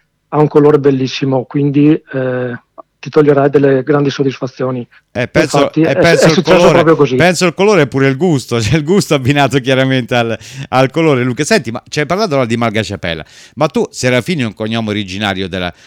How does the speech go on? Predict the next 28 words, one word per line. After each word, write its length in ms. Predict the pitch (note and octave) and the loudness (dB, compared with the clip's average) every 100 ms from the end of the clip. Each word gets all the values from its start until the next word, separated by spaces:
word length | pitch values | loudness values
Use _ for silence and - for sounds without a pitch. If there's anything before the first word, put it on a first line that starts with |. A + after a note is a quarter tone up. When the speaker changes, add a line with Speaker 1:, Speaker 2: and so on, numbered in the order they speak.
| _ | _
Speaker 2:
della 260 | G#2+ A2 | -6 -2
Valle 220 | G#2 G#2+ G#2 | -2 -2 -2
del 100 | G2+ | -4
Bioio, 200 | A2 A2 | -2 -4
ci 160 | - E3+ | -4 -6
facciamo 320 | G3+ A3 F#3 | -4 -2 -2
un 40 | |
po' 140 | C3+ C3+ | -2 0
gli 80 | |
affari 320 | B2 - A2 G#2+ | 0 -2 -4 -4
tuoi, 300 | G2+ E2+ F2 | -6 -6 -4
dai. 260 | G#2 F#2 - - - | -2 -2 -8 -20 -8
Allora, 460 | C3+ E3 D#3+ A#2+ A2 | -2 2 4 2 0
il, 260 | C3 B2+ B2 | -2 -2 0
eh, 140 | B2 | -2
miele 380 | B2+ G#3 A3 C3+ | 0 -2 0 -2
quindi 400 | D#3 D3+ B2 A#2 | -2 -2 -2 -2
lo, 140 | A#2 | -4
lo, 220 | A2 A2+ | -4 -2
lo 140 | G#2+ A2 | -2 -4
produci 400 | A2 A#2 B2 G#2+ | -6 -6 -4 -4
a 40 | |
Margaciapella, 720 | G2 G2+ F#2+ F#2+ F#2+ F2 E2 | -4 -4 -6 -8 -8 -8 -6
ma 260 | G#2 D#3+ - _ _ | -2 -2 -2 _ _
sei 260 | - B2+ B2+ | -6 -2 -2
di 120 | A2 | -4
Falcade, 480 | A2+ A2 E3+ F#2+ F#2+ | -6 -2 0 0 -4
giusto? 500 | C#3+ A2 C3 E3 | -6 -6 -6 -6